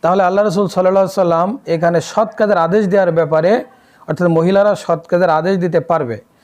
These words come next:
তারা এই ব্যাপারে নেতৃত্ব দিতে পারবে, এই ব্যাপারে আল্লাহ রাসূল সাল্লাল্লাহু আলাইহি সাল্লাম নিজে বায়াত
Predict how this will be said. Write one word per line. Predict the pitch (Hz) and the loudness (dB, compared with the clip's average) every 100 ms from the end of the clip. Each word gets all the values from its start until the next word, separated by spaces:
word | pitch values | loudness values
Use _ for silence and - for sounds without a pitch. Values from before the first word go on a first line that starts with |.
| _ | _
তারা | - 180 | 0 2
এই | 190 | 2
ব্যাপারে | 208 214 220 | 2 2 2
নেতৃত্ব | 202 214 - 196 208 | 2 0 -2 -2 0
দিতে | 185 180 | 0 0
পারবে, | 156 160 170 196 262 - _ _ _ _ - | 0 0 0 0 -2 -6 _ _ _ _ -4
এই | 170 208 | 0 0
ব্যাপারে | 190 190 185 190 233 | 2 0 2 2 2
আল্লাহ | 190 180 190 | 2 2 0
রাসূল | 185 202 | 0 -2
সাল্লাল্লাহু | 165 180 175 - | -2 0 0 0
আলাইহি | 175 190 214 | 0 2 0
সাল্লাম | 220 196 170 | -2 -4 -4
নিজে | 190 214 220 226 | -2 -2 0 0
বায়াত | 165 160 185 233 233 | 0 2 2 2 -2